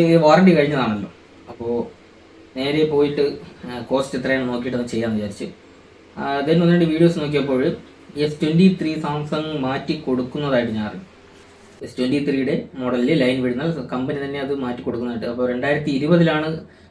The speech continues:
ഈ കൺസ്യൂമർ കോർട്ടിൻ്റെ എന്തോ ഒരു വിധി വന്നത്, അതായത് സോഫ്റ്റ്വെയർ അപ്ഡേറ്റ് ചെയ്യുമ്പോൾ ലൈൻ വന്നാൽ നമുക്ക് നഷ്ടപരിഹാരത്തിന് കേസ് ഇടുകയോ റീപ്ലേസ്മെന്റ് ചെയ്ത് തരാൻ വേണ്ടി കമ്പനിയോട് അപേക്ഷിക്കാനും പറ്റുമെന്ന് രണ്ടായിരത്തി ഇരുപതിലാണ് സർക്കുലർ ഇറങ്ങിയത്. ഞാൻ നേരെ ഷോറൂമിൽ പോയി, ഇന്ത്യൻ മൊബൈൽ ആണെന്ന് ചോദിച്ചു. ഇനി first of all അവരുടെ ക്വസ്റ്റ്യൻ ഇത്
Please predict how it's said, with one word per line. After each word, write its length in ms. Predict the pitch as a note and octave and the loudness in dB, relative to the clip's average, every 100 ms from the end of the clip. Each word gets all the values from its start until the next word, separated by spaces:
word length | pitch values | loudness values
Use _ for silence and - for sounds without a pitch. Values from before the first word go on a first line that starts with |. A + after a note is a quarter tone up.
| - | -10
ഈ 20 | C3+ | -6
കൺസ്യൂമർ 400 | C3+ - D#3+ D#3 D3 | -6 -4 -4 -4 -4
കോർട്ടിൻ്റെ 280 | C#3+ C#3+ C3+ | -4 -4 -2
എന്തോ 100 | C3 C#3+ | 2 2
ഒരു 80 | B2+ | 2
വിധി 160 | B2 C#3 | 0 0
വന്നത്, 200 | A2+ G#2+ | 0 -2
അതായത് 300 | A2+ A#2 A#2 D#3+ - C3 B2+ | -4 -6 -4 -6 -6 -10 -4
സോഫ്റ്റ്വെയർ 340 | C#3 - F3+ E3 | -4 4 4 6
അപ്ഡേറ്റ് 220 | D#3+ D#3+ | 4 0
ചെയ്യുമ്പോൾ 220 | D#3 D3+ C3 | 0 0 0
ലൈൻ 160 | C#3 D3 | 0 -2
വന്നാൽ 240 | B2 B2 F#3 - - - - _ _ | -2 -2 -4 -6 -20 -20 -20 _ _
നമുക്ക് 180 | - D3+ D3+ | -10 -6 -4
നഷ്ടപരിഹാരത്തിന് 560 | - D3+ C#3+ C#3 C3+ C3 | 0 2 4 2 -2 -2
കേസ് 180 | B2+ C3 | -2 0
ഇടുകയോ 240 | B2+ E3+ - - - | 2 2 2 -4 -8
റീപ്ലേസ്മെന്റ് 520 | B2+ D3 C#3+ D3 C3+ C3 | -6 -4 -4 -6 -6 -4
ചെയ്ത് 180 | C3+ C#3 B2+ | -2 -2 -2
തരാൻ 180 | B2+ B2+ | -2 -2
വേണ്ടി 140 | B2+ C#3+ | -4 -4
കമ്പനിയോട് 360 | B2+ B2+ C3 B2+ A#2+ | -6 -4 -4 -2 -2
അപേക്ഷിക്കാനും 480 | B2+ B2 B2 B2 C#3+ | -2 -4 -6 -4 -4
പറ്റുമെന്ന് 340 | B2 C3 B2+ G#3 - - - - | -4 -4 -4 -4 -8 -20 -14 -6
രണ്ടായിരത്തി 320 | C#3 D3+ D3 | 2 4 4
ഇരുപതിലാണ് 340 | D3 D#3+ D3+ D3 | 0 0 0 -2
സർക്കുലർ 320 | B2+ A#2 B2 A#2 | -6 -4 -4 -4
ഇറങ്ങിയത്. 320 | A2 G#2 F#2 - - - _ | -6 -8 -8 -12 -20 -20 _
ഞാൻ 80 | D#3 E3 | 2 6
നേരെ 120 | E3+ E3 | 6 6
ഷോറൂമിൽ 340 | D3 D3+ C#3 A2+ | 4 4 2 -4
പോയി, 160 | G#2 - _ _ - | -10 -16 _ _ 0
ഇന്ത്യൻ 180 | E3+ G#3+ | 6 8
മൊബൈൽ 180 | D#3+ D#3+ D3 | 6 4 0
ആണെന്ന് 160 | C3 A2+ | -2 -6
ചോദിച്ചു. 160 | A3 D3 | -6 -8
ഇനി 100 | D3+ | -4
first 180 | D3 - | -6 -4
of 80 | F#3+ | -2
all 80 | F3+ | 0
അവരുടെ 200 | D3+ D#3+ E3 | 0 0 -4
ക്വസ്റ്റ്യൻ 260 | C#3+ F#3 - | -4 -6 -6
ഇത് 80 | C#3+ | -2